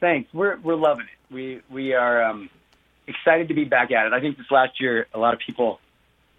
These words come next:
you know, it's, at least in the music world, sort of, um, it was kind of an interesting time for people to,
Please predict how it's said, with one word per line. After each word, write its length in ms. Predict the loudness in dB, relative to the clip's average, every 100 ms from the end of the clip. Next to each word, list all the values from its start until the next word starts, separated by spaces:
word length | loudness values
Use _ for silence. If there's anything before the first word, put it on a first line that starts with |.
| _
you 120 | -4 0
know, 300 | 2 2 -2 _ _ _ _ _
it's, 440 | -18 -10 -4 -4 -2
at 120 | 0 0
least 180 | 0
in 60 | 0
the 80 | 2
music 340 | 0 -2 -2
world, 220 | 0 -2 -2
sort 160 | -4 -4
of, 160 | 0
um, 340 | 0 0 -4 -12 _ _ _ _
it 80 | -4
was 120 | -4 -2
kind 160 | -2 0
of 80 |
an 80 | -2 -4
interesting 420 | -6 -6 -4 -2
time 280 | 0 0 -2
for 120 | -4
people 260 | -4 -2
to, 200 | -2 -2